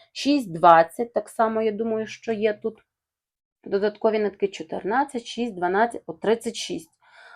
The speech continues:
Багатенько, напевно, там багато напівхрестика. Шість, сімнадцять, але ми бачимо одне пасмо, значить, там є додаткові.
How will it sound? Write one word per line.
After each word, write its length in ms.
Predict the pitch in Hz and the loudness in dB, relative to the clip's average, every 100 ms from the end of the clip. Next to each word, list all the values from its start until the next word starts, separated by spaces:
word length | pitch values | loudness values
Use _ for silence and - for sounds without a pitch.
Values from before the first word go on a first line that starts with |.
| - | -6
Багатенько, 600 | 190 220 - 175 160 - | 2 2 4 0 -2 -6
напевно, 320 | 180 - 202 | -12 -6 -6
там 180 | 196 190 | -6 -6
багато 300 | 190 190 190 202 | -2 -2 -2 -8
напівхрестика. 960 | 190 196 - 175 160 - - - 285 320 _ _ _ _ _ _ - | -8 -8 -6 -6 -6 -8 -12 -6 -4 -6 _ _ _ _ _ _ -12
Шість, 440 | - 247 285 320 | -6 -2 0 0
сімнадцять, 840 | - - 294 226 180 175 170 262 - | -4 2 4 6 6 6 2 -8 -2
але 120 | 202 | 0
ми 120 | 202 196 | 2 4
бачимо 360 | 196 196 220 | 2 0 -6
одне 240 | 196 202 208 | -4 -2 -2
пасмо, 400 | 208 202 208 196 | -4 -4 -2 0
значить, 340 | 202 202 202 | -2 -6 -4
там 180 | 196 190 | -2 0
є 100 | 190 | -2
додаткові. 880 | 185 180 180 _ - 196 190 196 | -4 -8 -8 _ 2 2 4 2